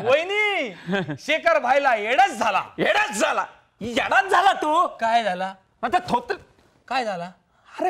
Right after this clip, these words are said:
Speaker 2: काय भन्नाट काही सुचतं का रे तुला?
Speaker 1: हा, मग आता एडस म्हणजे मोठा रोग आहे ना शेखर भाई.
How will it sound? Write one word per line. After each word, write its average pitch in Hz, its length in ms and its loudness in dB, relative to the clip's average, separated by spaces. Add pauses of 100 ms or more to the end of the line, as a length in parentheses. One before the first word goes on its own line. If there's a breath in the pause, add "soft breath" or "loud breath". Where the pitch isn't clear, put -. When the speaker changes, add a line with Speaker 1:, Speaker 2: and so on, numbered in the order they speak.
(140)
Speaker 2:
काय 277 140 0
भन्नाट 233 560 -4
काही 302 200 -2
सुचतं - 360 -4
का 254 120 -2
रे 220 80 -4
तुला? 208 260 -2
Speaker 1:
हा, 185 100 -6
मग 226 260 -4
आता 156 260 -8
एडस 165 340 -8
म्हणजे 233 200 -8
मोठा 214 320 -6
रोग 247 180 -2
आहे 147 120 -6
ना 226 180 -4
शेखर 139 280 -14
भाई. 147 180 -4